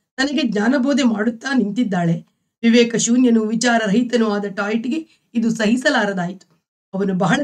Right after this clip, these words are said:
ಸಿಟ್ಟಿನಿಂದ, "ಲೀನಾ, ಇನ್ನು ಬಾಯಿ ಮುಚ್ಚು. ಇಷ್ಟು ಹರಡುವುದಕ್ಕೆ, ಹರಟುವುದಕ್ಕೆ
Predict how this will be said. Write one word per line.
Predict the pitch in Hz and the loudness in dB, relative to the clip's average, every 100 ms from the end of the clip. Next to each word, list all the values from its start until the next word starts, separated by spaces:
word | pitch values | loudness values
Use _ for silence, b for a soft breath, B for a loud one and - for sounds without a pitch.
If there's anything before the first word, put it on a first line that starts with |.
| - | -2
ಸಿಟ್ಟಿನಿಂದ, | 196 180 175 226 269 - b _ - | -6 -2 -2 -2 -4 -6 b _ -2
"ಲೀನಾ, | 175 320 240 170 - _ - | 2 4 2 -2 -12 _ -4
ಇನ್ನು | 220 214 | 0 0
ಬಾಯಿ | 160 220 320 | 0 2 2
ಮುಚ್ಚು. | 226 165 - _ _ _ _ - | 2 -2 -10 _ _ _ _ -2
ಇಷ್ಟು | 269 - - - | 0 0 -2 0
ಹರಡುವುದಕ್ಕೆ, | 226 311 302 254 262 - 180 | 0 0 0 -2 -6 -8 -2
ಹರಟುವುದಕ್ಕೆ | 285 - 254 208 220 320 - | -2 -2 -2 0 -2 -4 -8